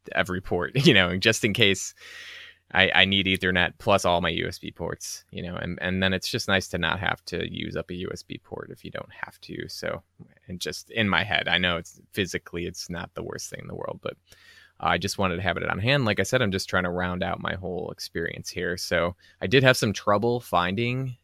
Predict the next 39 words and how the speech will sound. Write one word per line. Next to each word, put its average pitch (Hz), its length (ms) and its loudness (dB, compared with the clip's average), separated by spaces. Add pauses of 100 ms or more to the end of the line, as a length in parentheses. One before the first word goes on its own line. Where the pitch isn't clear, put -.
(140)
the, 92 600 -4
this - 260 -4
cable. 120 540 -2 (120)
Uh, 87 220 -4 (180)
again, 92 360 -4
the 87 100 -2
port 92 400 -2
is 90 160 -8
like 87 160 -8
a 92 60 -8
ti-, - 300 -8
it's 87 200 -8
a 85 200 -2
tiny 139 340 -4
little 113 400 -4 (120)
sort - 240 -4
of 90 80 -4
proprietary 90 720 -2
port 87 380 -8
on, 87 440 -10
on 87 220 -6
the 90 80 -8
side, 82 320 -4
on 87 180 -6
the 87 280 -6
left 90 200 -2
side 85 220 -2
of 85 40 -6
the 87 60 -8
machine 87 400 -6
next 90 220 -10
to - 80 -10
the 85 100 -6
U 82 80 -4
S 87 120 -12
B 90 120 -8
C 87 220 -8
ports. 90 320 -8
But 85 240 -6